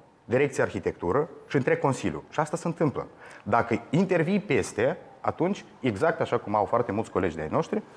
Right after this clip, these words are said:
dosare administrative, dosare penale, dar sunt foarte multe cazuri care ne-a reușit. Spre exemplu, scoarul de la Codreanca, și până astăzi suntem în proces de judiciar. Parcul Alunelu, în fața căruia trebuia să construiască benzinărie, aici, în sectorul Rășcani, la Milescu Spătaru,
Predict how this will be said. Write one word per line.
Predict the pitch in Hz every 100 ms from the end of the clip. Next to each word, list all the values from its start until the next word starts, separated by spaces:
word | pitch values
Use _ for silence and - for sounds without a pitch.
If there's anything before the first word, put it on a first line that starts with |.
| - -
dosare | 95 95 160 131
administrative, | 87 78 - 76 147 151
dosare | 127 95 - 151 104
penale, | 85 107 131 123 - -
dar | 185
sunt | 269
foarte | 254 262 254
multe | 240
cazuri | 240 247 233 226
care | 226 220 220 - -
ne-a | 214 226
reușit. | 214 208 151 -
Spre | - 240
exemplu, | 240 156 131 - 92 -
scoarul | - 196 175
de |
la | 117
Codreanca, | 95 85 113 123 117 - - - - - - - - -
și | - 165
până | 170 165
astăzi | 175 175 113
suntem | 82 80
în | 78
proces | 76 78 80
de | 76 85
judiciar. | 85 85 78 78 71 - - - - -
Parcul | 233 240 135
Alunelu, | - 90 92 127 127 123 - - - -
în | 117
fața | 123 123 113
căruia | 113 104
trebuia | 95 101 101
să | - 98
construiască | 92 - 92 98 98 -
benzinărie, | 90 95 90 92 90 -
aici, | 127 147 143
în | 123
sectorul | 113 - 117 101
Rășcani, | 95 - 98
la | 104
Milescu | 117 127 -
Spătaru, | - 120 127 123 107